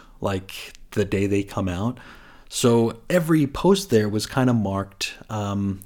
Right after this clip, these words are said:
safe or not safe, right? Y-, it's either we're gonna talk in depth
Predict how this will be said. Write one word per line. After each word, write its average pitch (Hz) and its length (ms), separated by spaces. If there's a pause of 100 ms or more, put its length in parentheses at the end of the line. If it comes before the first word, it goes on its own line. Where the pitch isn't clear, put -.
safe 131 380
or 113 120
not 131 260
safe, 95 400
right? 110 320
Y-, 120 80 (140)
it's 117 180
either 120 300
we're 113 100
gonna 113 160
talk 123 280
in 113 220
depth 117 340